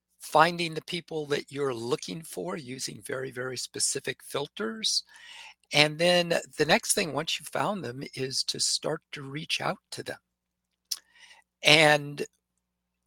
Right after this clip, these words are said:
InMail, as I mentioned, is something we hadn't talked about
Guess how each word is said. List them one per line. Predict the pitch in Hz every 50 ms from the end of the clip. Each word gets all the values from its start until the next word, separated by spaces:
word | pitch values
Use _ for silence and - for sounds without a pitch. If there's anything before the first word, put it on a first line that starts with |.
| _ - -
InMail, | 185 220 233 220 208 202 196 196 190 175
as | 175 165 -
I | 156
mentioned, | 151 156 160 151 - 175 160
is | 135 -
something | - - - _ -
we | 143 131
hadn't | 113 - - 185 170 156 - 165 - - _ _ _ _ _ _ -
talked | - - 170 151 - _ -
about | - - - - 135 135 131 -